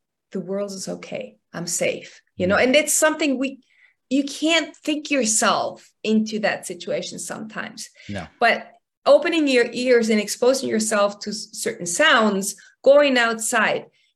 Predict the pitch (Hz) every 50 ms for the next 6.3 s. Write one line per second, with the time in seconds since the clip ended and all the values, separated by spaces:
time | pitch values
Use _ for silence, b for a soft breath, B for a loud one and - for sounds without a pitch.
0 | _ _ - - 269 269 262 220 220 269 294 285 269 262 254 247 277 262 208 -
1 | - - - - 202 226 254 285 320 320 320 - 302 277 269 254 - - - -
2 | - 254 254 - - - 302 - - 214 233 262 262 294 262 226 208 - 87 73
3 | - - _ b b b b b b _ _ - 202 254 233 233 269 - - -
4 | - - - - _ _ - 233 226 220 214 214 226 240 233 226 220 - - -
5 | 262 277 240 226 196 190 - 202 185 180 180 180 - 262 254 254 226 220 220 -
6 | 226 202 - B B